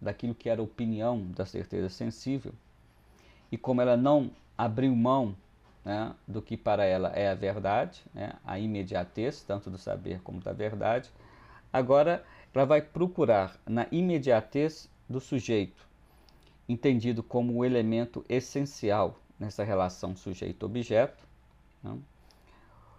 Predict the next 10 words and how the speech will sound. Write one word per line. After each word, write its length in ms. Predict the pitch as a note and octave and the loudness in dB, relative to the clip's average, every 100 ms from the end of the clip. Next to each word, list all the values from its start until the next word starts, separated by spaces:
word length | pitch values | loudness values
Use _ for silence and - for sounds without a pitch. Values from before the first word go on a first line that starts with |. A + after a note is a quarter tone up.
| - - _ | -20 -20 _
no 160 | A#2+ E3 | 2 2
sujeito 640 | E3+ D3 A2+ A#2 C#3+ - - | 2 0 2 0 0 -6 -4
a 140 | - B2 | 0 4
garantia 840 | C#3 C3 G#2+ - - A#2 B2+ B2+ - - _ | 4 4 2 -4 -4 -2 0 -2 -10 -20 _
da 360 | - G#2+ G#2+ A#2 - _ _ - | 0 2 2 -2 -14 _ _ -4
verdade, 680 | G#2+ - - - - - - _ - _ - | -4 -4 -8 -8 -12 -18 -20 _ -20 _ -14
né? 160 | F2+ G2+ G#2 _ _ - _ _ _ _ _ _ _ _ - | -12 -12 -16 _ _ -20 _ _ _ _ _ _ _ _ -14
Ou 120 | F#3+ | -14
seja, 560 | - - D3 C#3+ D3+ D#3 _ _ _ _ | -6 0 0 0 -6 -10 _ _ _ _
né, 260 | G2+ G#2 | -10 -10